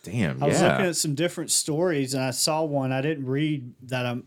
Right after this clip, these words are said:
Speaker 2: I'm planning on reading called, l-, like, the title was Possible Future Movies for Ed and Lorraine.
Speaker 1: Oh,
Speaker 2: Like,
Speaker 1: shit,
Speaker 2: d-,
Speaker 1: really?
Speaker 2: different exorcisms that they were a part of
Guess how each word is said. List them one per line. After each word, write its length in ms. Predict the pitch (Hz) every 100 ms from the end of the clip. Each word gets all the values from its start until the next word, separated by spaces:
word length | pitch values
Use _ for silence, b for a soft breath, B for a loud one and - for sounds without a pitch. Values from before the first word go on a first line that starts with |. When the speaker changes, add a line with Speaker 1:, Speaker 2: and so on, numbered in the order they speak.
| _
Speaker 2:
I'm 180 | - 117
planning 380 | - 175 196 170
on 160 | 123 117
reading 380 | 123 123 120
called, 540 | 117 143 127 117 117 117
l-, 220 | 127 117 113
like, 240 | 131 131 139
the 80 |
title 480 | 123 160 147 143 131
was 300 | 120 117 110
Possible 640 | - - 165 170 156 131 120
Future 500 | - 175 185 - 143
Movies 800 | 123 123 113 107 95 90 - - _ _ _ _ _ _ _ _ _ _ -
for 560 | - 131 120 117 117 - -
Ed 220 | 139 131
and 160 | 123 127
Lorraine. 480 | 120 113 107 110 -
Speaker 1:
Oh, 60 |
Speaker 2:
Like, 180 | - -
Speaker 1:
shit, 440 | - - 123 98
Speaker 2:
d-, 60 | -
Speaker 1:
really? 220 | 90 135 76
Speaker 2:
different 160 | 71 135
exorcisms 800 | 151 - 135 - 139 127 127 123
that 180 | 131
they 120 | 131 131
were 140 | 127
a 60 | 117
part 360 | - 131 123
of 340 | 117 107 107